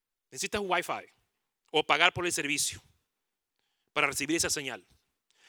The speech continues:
La tableta funciona, pero sin señal no puedo, no tengo acceso a esa información que necesito.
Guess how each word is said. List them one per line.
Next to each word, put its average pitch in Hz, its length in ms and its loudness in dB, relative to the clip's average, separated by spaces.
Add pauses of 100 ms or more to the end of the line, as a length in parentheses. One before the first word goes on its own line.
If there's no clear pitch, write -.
La 165 160 2
tableta 214 320 4
funciona, 285 600 4 (1080)
pero 165 160 0
sin 180 160 0
señal 196 320 0
no 196 120 -4
puedo, 196 420 -4
no 165 100 -10
tengo 185 180 -6
acceso 180 440 -4
a 151 40 -8
esa 147 180 -6
información 120 680 -12 (400)
que 120 120 -12
necesito. 113 640 -6